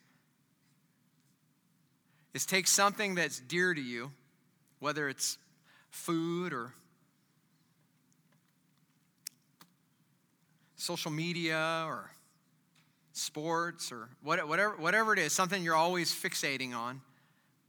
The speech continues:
and fast it and replace it with God. And every time you get hungry for it, every time you get thirsty for it,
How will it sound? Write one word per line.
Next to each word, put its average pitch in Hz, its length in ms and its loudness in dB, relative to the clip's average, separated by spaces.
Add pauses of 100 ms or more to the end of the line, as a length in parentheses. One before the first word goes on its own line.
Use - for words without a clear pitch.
(680)
and 139 120 -6
fast 156 500 2
it 95 140 -12 (600)
and 131 140 -4
replace 170 540 -2
it 120 80 -10
with 117 160 -16
God. 120 180 -4 (2500)
And 139 80 -2
every 160 160 0
time 175 240 4
you 175 80 0
get 185 140 2
hungry 156 340 0
for 143 260 -4
it, 170 100 -8 (440)
every 165 160 2
time 190 160 4
you 185 60 0
get 185 180 0
thirsty 165 480 -4
for 139 280 -4
it, 190 60 -6